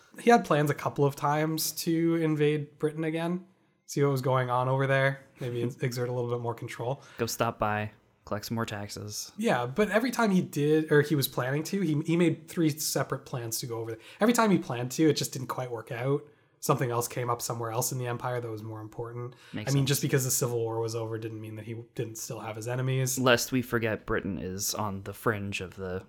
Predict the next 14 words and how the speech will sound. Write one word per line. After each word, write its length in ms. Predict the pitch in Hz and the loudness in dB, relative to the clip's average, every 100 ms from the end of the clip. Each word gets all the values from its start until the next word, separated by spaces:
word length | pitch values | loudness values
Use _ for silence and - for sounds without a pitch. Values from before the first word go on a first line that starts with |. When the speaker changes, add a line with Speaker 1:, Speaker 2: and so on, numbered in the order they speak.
| _ _ _ _ _ _ - | _ _ _ _ _ _ -18
Speaker 2:
quote-unquote 600 | - 120 110 104 110 107 - | -2 0 0 -2 -4 -4 -6
empire. 600 | 107 101 90 87 92 - _ | -6 -6 -6 -6 -6 -8 _
Speaker 1:
Yeah, 300 | 180 180 196 | -4 2 2
and 160 | 143 156 | 4 4
what's 180 | 180 180 | 4 4
more, 180 | 190 160 | 6 6
it's 140 | - | 4
a 40 | |
very 760 | 135 147 180 160 143 127 120 - _ _ | 2 0 2 2 0 -2 -6 -14 _ _
solid 440 | - 147 143 120 110 | -4 2 2 2 0
border 300 | 120 120 107 | 2 2 0
between 300 | 113 - 120 | -6 -6 -6
the 60 | |
continent 480 | 117 113 113 117 113 | -4 -6 -6 -10 -10